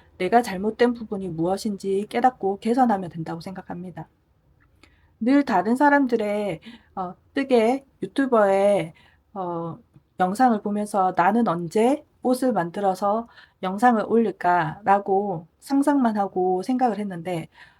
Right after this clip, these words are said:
뭐, 옷의 완성도가 좋고 나쁘고를 떠나서 이렇게 입고 설명드릴 수 있다는 것 자체가 너무 기쁘다고 생각합니다. 음, 부족하지만 특히 착샷을 보여드리지 못한 게 아쉽지만,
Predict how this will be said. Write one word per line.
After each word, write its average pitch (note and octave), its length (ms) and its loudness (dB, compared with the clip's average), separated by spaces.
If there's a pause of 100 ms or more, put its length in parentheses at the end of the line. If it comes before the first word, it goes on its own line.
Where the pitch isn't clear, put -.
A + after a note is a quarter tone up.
(140)
뭐, F#3+ 140 -6
옷의 B3+ 380 4
완성도가 G#3 520 0
좋고 - 280 -6
나쁘고를 G3+ 640 -4
떠나서 G#3 560 -2 (340)
이렇게 F#3+ 720 -2 (100)
입고 G#3+ 580 -4 (340)
설명드릴 C4+ 500 0
수 F#3+ 100 -8
있다는 G3 420 -4
것 - 160 -6
자체가 F3 580 -6
너무 E3+ 220 -6
기쁘다고 - 480 -6
생각합니다. F3 680 -12 (420)
음, F3 140 -18 (460)
부족하지만 G#3+ 880 -2 (460)
특히 A#3 480 -6 (340)
착샷을 D4 600 4
보여드리지 G#3+ 580 0
못한 F#3 300 -8
게 F#3 80 -10
아쉽지만, F3+ 720 -4